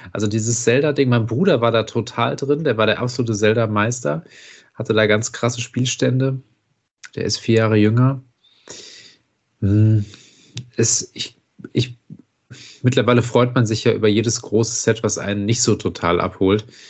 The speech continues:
ähm, dass man das auslassen kann. Ich werde da,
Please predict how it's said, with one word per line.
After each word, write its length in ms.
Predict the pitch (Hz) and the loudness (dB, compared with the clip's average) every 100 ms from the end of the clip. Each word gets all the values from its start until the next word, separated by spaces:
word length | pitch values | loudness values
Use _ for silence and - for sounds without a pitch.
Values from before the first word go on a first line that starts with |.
| - - _ - | -20 -20 _ 0
ähm, 240 | 95 92 | 0 0
dass 200 | 87 - | -4 -4
man 100 | 98 | 0
das 160 | 92 - | 0 0
auslassen 600 | - 107 - 92 - 87 | 0 0 0 -2 -2 -6
kann. 520 | - 82 95 117 - _ _ _ _ _ _ - _ _ _ _ - | -4 -4 -2 -4 -8 _ _ _ _ _ _ -20 _ _ _ _ -4
Ich 340 | - - - | -4 -4 0
werde 300 | 98 101 101 | 2 4 2
da, 520 | 92 95 90 92 95 | 0 2 2 0 -4